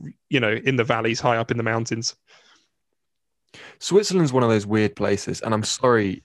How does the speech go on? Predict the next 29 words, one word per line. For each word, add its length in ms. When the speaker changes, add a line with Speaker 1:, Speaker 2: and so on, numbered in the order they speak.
Speaker 2:
if 120
we 80
have 100
any 120
Swiss 360
listeners 360
that 100
are 60
listening 300
to 100
this 300
that 160
think 160
this 160
is 100
completely 380
wrong, 380
and 160
obviously 380
I 280
know 160
nothing 240
about 160
geography, 420
so 300
I 80
probably 360
am, 240
but 340